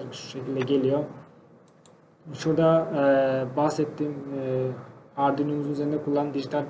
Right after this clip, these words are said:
pinlerimizi yazdık. Sekiz, yedi, altı, beş, dört, üç şeklinde olan, e, pinlerimizi yine S D ekranımıza bağlantısını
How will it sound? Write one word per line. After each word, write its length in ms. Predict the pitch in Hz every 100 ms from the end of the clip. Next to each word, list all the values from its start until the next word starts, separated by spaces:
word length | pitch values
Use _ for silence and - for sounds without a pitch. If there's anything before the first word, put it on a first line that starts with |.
| - - -
pinlerimizi 640 | 139 139 139 139 135 147 139 127
yazdık. 480 | 131 127 123 131 156 - - - -
Sekiz, 500 | - - 147 147 139
yedi, 260 | 143 135 143
altı, 340 | 127 135 131 135
beş, 260 | 143 139 -
dört, 220 | 147 -
üç 80 | -
şeklinde 380 | - 131 135 139
olan, 180 | 139 139 131 135
e, 160 | 131
pinlerimizi 600 | 131 139 139 139 139 139 156
yine 120 | 143 139 127
S 160 | 131 -
D 60 | 143
ekranımıza 480 | 135 143 139 139
bağlantısını 460 | 135 139 135 - 147